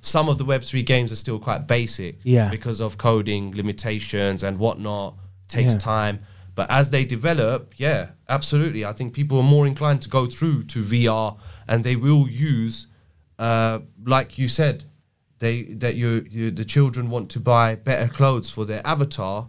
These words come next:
Speaker 1: in the game than they want for themselves. This is the attachment of people with the games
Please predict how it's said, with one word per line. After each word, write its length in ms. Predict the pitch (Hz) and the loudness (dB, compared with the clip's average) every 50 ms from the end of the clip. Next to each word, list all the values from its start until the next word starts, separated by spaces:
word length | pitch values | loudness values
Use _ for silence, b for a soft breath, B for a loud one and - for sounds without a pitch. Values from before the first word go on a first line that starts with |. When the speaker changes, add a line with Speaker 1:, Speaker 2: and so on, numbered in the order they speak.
| - | -8
Speaker 1:
in 180 | - 107 113 110 | -4 -2 0 0
the 80 | 110 | 0
game 520 | 95 98 143 143 131 110 110 117 123 120 123 | -2 2 2 2 2 2 -2 -6 -8 -10 -6
than 160 | - 117 110 | -4 -4 -4
they 100 | 104 110 | -4 -6
want 240 | 110 113 117 107 87 | -8 -8 -8 -10 -10
for 100 | - 107 | -12 -8
themselves. 640 | 104 107 104 - - 143 139 123 98 87 76 - - b b b b b b b b b b b _ | -6 -4 -2 -2 -2 -2 -2 -4 -4 -8 -12 -16 -20 b b b b b b b b b b b _
This 160 | - 139 143 | -4 -2 -2
is 120 | 160 151 147 | 0 -2 0
the 120 | 151 151 | 0 0
attachment 600 | 139 147 - 165 165 - - - 131 113 110 - | 0 0 0 -2 -4 -4 -4 -4 -2 -2 -2 -2
of 160 | 107 107 - | -6 -10 -8
people 360 | - 147 147 143 - 127 113 | -2 0 0 0 0 -2 -4
with 200 | 104 107 110 107 | -2 -2 -2 -2
the 80 | 107 104 | -4 -6
games 580 | - - 120 123 117 104 95 82 76 - - | 0 2 4 4 4 2 0 -6 -12 -16 -18